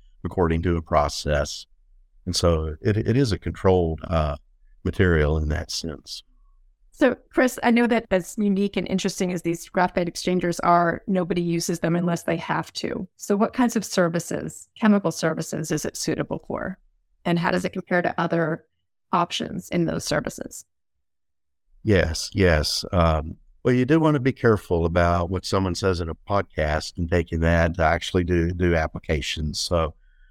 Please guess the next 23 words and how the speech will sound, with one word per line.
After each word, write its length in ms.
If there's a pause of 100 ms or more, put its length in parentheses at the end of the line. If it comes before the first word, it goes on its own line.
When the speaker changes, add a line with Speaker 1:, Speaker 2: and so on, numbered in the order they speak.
(100)
Speaker 1:
I 60
would 100
caution 720 (320)
anyone 340
doing 220
an 60
application 760
to, 120 (180)
to 60
really 280
do, 220
do 260 (140)
due 160
diligence. 800
Now, 200
the, 180 (460)
the 60
manufacturers 1040
will 200
have 480 (600)
chemical 540
compatibility 920 (140)
charts 800